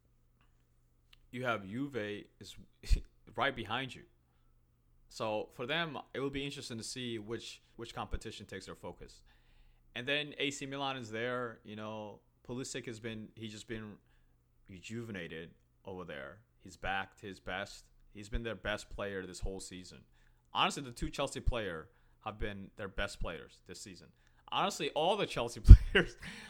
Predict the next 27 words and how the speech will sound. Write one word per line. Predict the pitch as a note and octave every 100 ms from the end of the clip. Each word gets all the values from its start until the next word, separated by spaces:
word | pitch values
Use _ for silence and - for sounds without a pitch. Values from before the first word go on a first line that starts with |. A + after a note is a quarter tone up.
| -
that | B2+ B2
came | D#3+ D#3
there | C3 A2+ G#2+ G#2+ - - _ - _
have | - A#2
been | A#2 G#2+
performing | A2 - A#2+ A2 G2 F#2+
wonderfully | G2 A2 G2 G#2+ F#2
there | E2+ D#2
when | D#2
they | E2
got | D#2+ D2 -
there. | A#1+ - - - - - -
So, | - - G#2+ G#2
but | B2 A#2+
I |
just | A#2+ A#2+
don't | B2 A2+
think | B2+ B2 - - - -
any | - A#2+ A#2+
of |
them | A2 G#2 G2+ F#2+ - - - - - _ -
can, | G#2 F#2 F2 E2+ - _ _ - -
I |
mean, | D2+ C#2 - -
compete | G#2 - B2
with | A2 G2
Juve | G#2 G#2+ G#2 G2+ G2